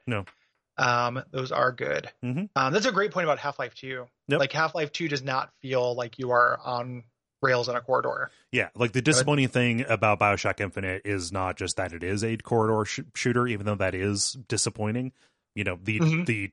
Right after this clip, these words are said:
Speaker 1: disappointing thing is that it's not good. I, th-, I think, yeah, Paul hits it hard. Yeah.
Speaker 2: Mm-hmm.
Speaker 1: Yeah.
Speaker 2: Mm-hmm. Mm-hmm. Yeah.
Speaker 1: Yeah.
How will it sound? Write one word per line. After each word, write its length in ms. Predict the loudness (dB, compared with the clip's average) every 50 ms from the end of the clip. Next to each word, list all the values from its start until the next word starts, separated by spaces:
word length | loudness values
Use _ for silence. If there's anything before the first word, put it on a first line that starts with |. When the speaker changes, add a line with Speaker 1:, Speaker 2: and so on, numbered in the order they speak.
| _ _
Speaker 1:
disappointing 480 | -4 -2 -2 -2 -2 -2 -4 -4 -4 -6
thing 160 | -8 -8 -8
is 80 | -8 -8
that 140 | -8 -8 -8
it's 180 | -8 -8 -10
not 140 | -10 -12 -16 _ -12
good. 380 | -8 -6 -4 -4 -4 -6 -10 _ _ -8
I, 60 | -6
th-, 160 | -4 -4 -4
I 20 |
think, 200 | -6 -6 -8 -10 -14 _ _ _ _ -8
yeah, 120 | -8 -8 -4
Paul 300 | -2 -2 0 0 -2 -4 _ _ _ _ -8
hits 200 | -6 -6 -6 -6
it 120 | -10 -12 _ -12
hard. 340 | -10 -10 -10 -10 -12 -16 -20 _ _ _ _ _ _ -2
Yeah. 80 | 0 2
Speaker 2:
Mm-hmm. 180 | 4 4 2 0 -4 -10
Speaker 1:
Yeah. 80 | -8 -6
Speaker 2:
Mm-hmm. 280 | -6 -6 -4 -6 -6
Mm-hmm. 100 | -6 -6 -6 -8 _ _ _ _ _ _ _ _ _ _ _ _ _ _ _ _ _ _
Yeah. 120 | 0 0 0 -2 _ _ _ _ _
Speaker 1:
Yeah. 180 | -2 -2 -2